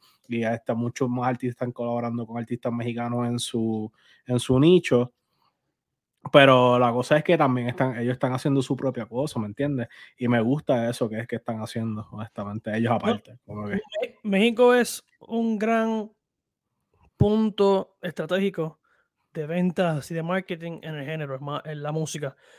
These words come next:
Speaker 2: Y mayormente en el género urbano, vemos que México es sumamente importante. Ya lo acaba de destacar otros artistas que suenan en otros lados,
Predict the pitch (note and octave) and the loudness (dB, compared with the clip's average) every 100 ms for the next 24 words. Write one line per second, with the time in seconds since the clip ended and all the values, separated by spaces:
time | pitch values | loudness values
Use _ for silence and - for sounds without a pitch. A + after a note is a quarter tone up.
0 | - D#3+ D3+ D#3+ F#3 G3+ G3+ G3 F3 E3+ | -8 -4 0 2 4 4 2 0 0 0
1 | F3 F3+ E3+ F3 D#3+ D3+ D3+ _ _ _ | 0 0 0 0 0 -4 -8 _ _ _
2 | _ _ - E3 F3 E3+ E3+ E3 F3 E3+ | _ _ -8 -4 -4 -4 -8 -6 -4 -4
3 | G3 F3+ F3+ E3 F3 D#3+ D#3 E3+ E3 D#3 | -2 0 0 -2 -4 -4 -2 -4 -2 -4
4 | D3 _ _ _ _ - - - D3+ C#3+ | -8 _ _ _ _ -20 -20 -14 -8 -6
5 | D3 D#3 E3 F3 F#3+ F3 F3 - - E3 | -2 2 2 4 2 2 0 -2 -4 -2
6 | E3 E3 D3 F3+ F#3 E3+ - E3+ D#3+ - | 0 0 -2 -2 -2 -2 0 0 0 -6
7 | - C#3+ F3 D#3+ D#3+ D#3+ E3 D#3 D#3 F3 | -10 -6 -2 -2 0 0 0 0 2 2
8 | F3 E3+ E3 | 4 4 0